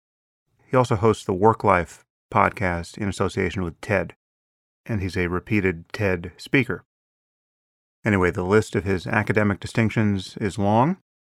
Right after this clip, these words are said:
and we get into some of his core interests. In this episode, we talk about how teams work effectively.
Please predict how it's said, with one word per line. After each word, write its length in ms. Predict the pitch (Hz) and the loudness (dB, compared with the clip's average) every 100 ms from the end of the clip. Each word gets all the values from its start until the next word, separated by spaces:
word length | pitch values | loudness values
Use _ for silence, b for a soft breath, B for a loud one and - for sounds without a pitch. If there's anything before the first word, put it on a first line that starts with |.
| _ _ _ _ _ - | _ _ _ _ _ -6
and 100 | 101 | -2
we 100 | 104 | 2
get 120 | 110 | 2
into 140 | 98 | 0
some 160 | 92 107 | -2 -2
of 100 | 92 | -2
his 280 | 101 85 - | -4 -8 -12
core 520 | - 110 101 95 87 - | -2 2 4 2 0 -4
interests. 520 | 113 104 165 - - _ _ _ _ _ _ _ - | -2 0 -2 -4 -20 _ _ _ _ _ _ _ -6
In 120 | 113 | -2
this 120 | 131 | 0
episode, 300 | 160 - 147 | -2 -2 -2
we 80 | 131 | -2
talk 340 | - 143 143 | -2 -2 -2
about 540 | 135 117 117 120 120 - _ _ _ _ _ | -2 0 2 4 2 -2 _ _ _ _ _
how 400 | - - 113 110 - | -10 -2 0 0 -2
teams 680 | - 127 127 135 139 - - - | 0 2 4 0 -4 -10 -20 -8
work 280 | 113 123 123 | 0 0 0
effectively. 600 | - 127 127 131 127 | -2 -2 -2 -4 -4